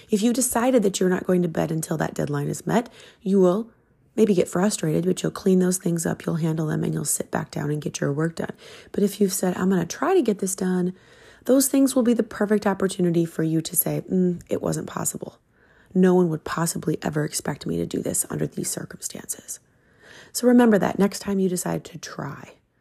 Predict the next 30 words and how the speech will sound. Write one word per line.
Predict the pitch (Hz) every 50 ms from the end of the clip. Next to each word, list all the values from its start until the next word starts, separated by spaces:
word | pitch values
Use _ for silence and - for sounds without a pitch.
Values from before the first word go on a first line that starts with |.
| _ _ _ _ _ -
Don't | - 226 233 240
decide | 262 233 - - 175 160 156 160 156 156 151 - -
to | - - 151
try. | - - - 147 143 135 139 - - - _ _ _ _ _ _ _ _ _
That's | - 196 185 -
an | 190
oxymoron. | 180 160 165 - - - 156 147 143 143 143 143 139 - _ _ _ _ _ _ _ _ _ -
Decide | - 185 - - 208 196 170 156 - - - _ _ _ _ _ _ _ _ _ _ _ _ _ _ _ _ _ _ _ -
to | - 180
do | 175 190 220 262 320 392 - _ _ _ _ _ -
or | 180
don't | 160 180 190 196 196 -
do. | - - - - - _ _ _ _ _ _ _ _ _ _ _ _ _ _ _ _ _ _ _ -
And | 190 190
remember | 190 190 196 185 170 165
that | 160 156
an | 160 160
obstacle | - - 202 - - - 233 - 226 220 214 214 214 _ _ _ _ _ _ _ _ _ _ _ _ _ _ _ _ -
is | 240 214 190
not | 190 196 190 185 180
an | 175
obstacle | 170 170 165 - - - 151 - 156 -
if | 160 - -
you | 165
decide | 156 - - - - - - - - - _ _ _ _ _ _ _ _ _ -
that | - -
you're | 180 170
going | - - 170 165
to | 165 - 156
do. | 151 - 165 156 - -